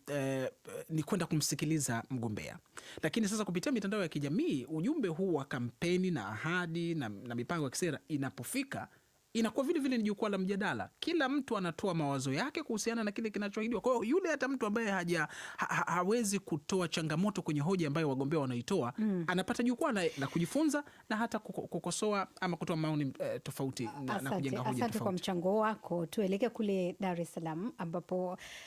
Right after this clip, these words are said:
Speaker 2: mwenzetu Yakub Talib alizungumza, lakini alizungumza na hawa wapiga kura vijana, katika ule wakati ambapo Deutsche Welle ilikuwa inaendesha maoni mtaani,
Speaker 1: Mm.
Speaker 2: ikisema, "Click, like and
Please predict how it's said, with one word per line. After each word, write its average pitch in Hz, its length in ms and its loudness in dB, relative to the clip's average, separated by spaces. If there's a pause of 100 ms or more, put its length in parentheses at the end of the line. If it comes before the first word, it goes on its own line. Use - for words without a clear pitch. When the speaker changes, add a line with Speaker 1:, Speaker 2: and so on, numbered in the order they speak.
(160)
Speaker 2:
mwenzetu 196 880 0
Yakub 190 340 -2
Talib 185 420 -2
alizungumza, 175 800 -2
lakini 311 480 -2
alizungumza 233 800 -2
na 196 440 -2
hawa 196 600 0
wapiga 190 340 0
kura 175 440 -4 (220)
vijana, 180 640 -2 (640)
katika 180 600 0 (100)
ule 196 220 0
wakati 180 400 -2
ambapo 180 440 -4
Deutsche 180 300 -6
Welle 190 160 -2
ilikuwa 180 260 -2
inaendesha 180 460 -4
maoni 185 280 -4
mtaani, 180 600 -4
Speaker 1:
Mm. 123 200 -2
Speaker 2:
ikisema, 185 440 -4
"Click, 294 480 -6 (200)
like 190 460 -2 (120)
and 175 120 -6